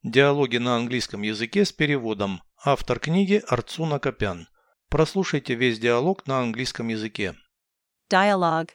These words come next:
Speaker 2: three hundred and eighteen. What do you do in your spare time?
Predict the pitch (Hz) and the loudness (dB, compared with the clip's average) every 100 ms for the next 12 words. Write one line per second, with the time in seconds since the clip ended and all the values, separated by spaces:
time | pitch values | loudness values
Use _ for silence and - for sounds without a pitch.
0 | - 233 240 220 214 190 180 170 - - | -8 -2 -2 0 0 0 0 0 -2 -4
1 | 180 151 147 - _ _ _ _ _ _ | -2 -2 -6 -14 _ _ _ _ _ _
2 | _ _ _ 202 277 311 294 220 247 196 | _ _ _ 0 2 4 0 2 0 0
3 | 165 - 208 196 - 208 190 - 214 185 | -2 0 0 0 -2 0 0 -2 -4 -2
4 | 143 143 | -4 -8